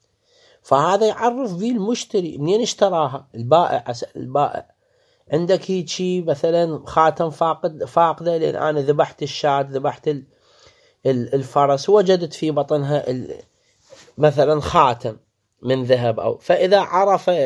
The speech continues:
كان له، وإذا ما عرف فهو يكون إلي. أخمس إذا كان بالغ قيمة النصاب.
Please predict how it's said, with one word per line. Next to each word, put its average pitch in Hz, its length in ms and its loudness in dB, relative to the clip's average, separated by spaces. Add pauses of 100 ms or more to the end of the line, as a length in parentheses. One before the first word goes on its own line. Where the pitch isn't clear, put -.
(380)
كان 139 280 2
له، 117 260 2
وإذا 143 400 2
ما 185 140 0
عرف 208 500 0
فهو 196 380 2
يكون 226 340 0
إلي. - 400 -10 (800)
أخمس 214 560 2
إذا 175 260 0
كان 147 340 -6
بالغ 160 280 -2
قيمة 143 500 -6
النصاب. - 440 -12